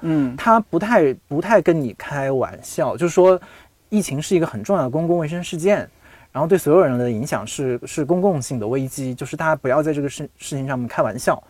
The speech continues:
Speaker 1: 嗯。
Speaker 2: 这个东西是他的一个底色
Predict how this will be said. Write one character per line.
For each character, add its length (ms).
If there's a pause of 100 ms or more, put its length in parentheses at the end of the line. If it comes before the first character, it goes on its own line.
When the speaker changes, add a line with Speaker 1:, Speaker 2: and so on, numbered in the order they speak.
(160)
Speaker 1:
嗯。 360
Speaker 2:
这 140
个 60
东 100
西 80
是 140
他 200
的 80
一 100
个 280 (160)
底 160
色 340